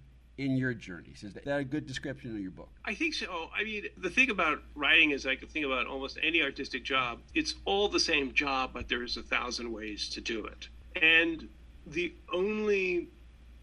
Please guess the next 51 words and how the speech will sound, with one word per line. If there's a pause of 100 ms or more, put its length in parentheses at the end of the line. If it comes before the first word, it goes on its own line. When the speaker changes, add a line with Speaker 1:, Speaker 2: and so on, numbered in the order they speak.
Speaker 2:
thing
I
can
speak
to
with
any
kind
of
confidence
is
my (100)
own
experience. (680)
So
one
of
the
things
I
wanted
to
do (100)
in
the
book
was
kind
of, (160)
it,
it
ended
up
having, (340)
it's
probably
the
closest
thing
to
a
memoir
I'm
ever
going
to
do,
or (600)
anyone
might (220)
ever